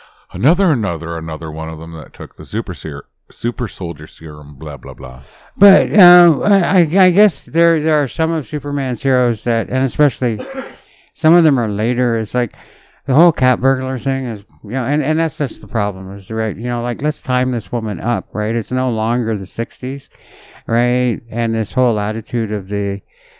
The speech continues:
Speaker 2: cat burglar and the damsel in distress that she's supposed to portray at the same time, it's like,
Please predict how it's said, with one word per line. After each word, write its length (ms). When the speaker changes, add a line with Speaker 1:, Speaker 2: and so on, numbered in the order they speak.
Speaker 2:
cat 280
burglar 520
and 120
the 60
damsel 540
in 100
distress 540
that 140
she's 180
supposed 300
to 40
portray 380
at 80
the 80
same 320
time, 340
it's 160
like, 180